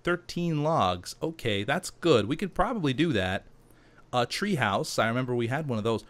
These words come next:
Ooh, an alpine tree house. Eighteen sticks and fifty-nine logs. That's a lot. I think I just saw a raccoon. Oh. I'm sorry. Whoa. It's starting to rain.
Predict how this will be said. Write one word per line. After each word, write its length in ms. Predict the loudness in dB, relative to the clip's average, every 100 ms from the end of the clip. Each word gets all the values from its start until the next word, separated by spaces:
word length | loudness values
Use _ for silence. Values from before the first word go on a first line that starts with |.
| -20 -20 -6
Ooh, 520 | 2 8 10 10 8 6
an 80 |
alpine 640 | 4 2 0 2 4 4 0
tree 260 | 0 2
house. 340 | 2 2 0 0
Eighteen 340 | -2 0 0
sticks 220 | 0 -2 -2
and 80 |
fifty-nine 500 | -4 -2 2 4 6
logs. 200 | 6 6
That's 140 | 4 4
a 40 |
lot. 260 | 6 6 8
I 160 | 10 10
think 160 | 10
I 60 | 8
just 180 | 8 10
saw 200 | 12 12
a 40 |
raccoon. 580 | 12 10 8 8 6 2 -12 -20 4
Oh. 240 | 8 8 8 -16 -20 -20 -20 _ -20 -20 -20 -20 -20 -20 -20 -20 -20 -20 -20 _ -20 -8 6
I'm 160 | 6 10
sorry. 320 | 12 12 10 4 -20 -20 -20 -20 -20 -20 -20 -20 -20 -20 -16 -14 -14 -12 -10 -8 0
Whoa. 580 | 6 8 10 10 8 6 -2 -12 -20 -20 -20 -20 -20 -20 -20 -20 -20 -20 -20 -20 -20 -20 -14 -4
It's 140 | 0
starting 260 | 6 6 6
to 80 | 2
rain. 360 | 4 4 4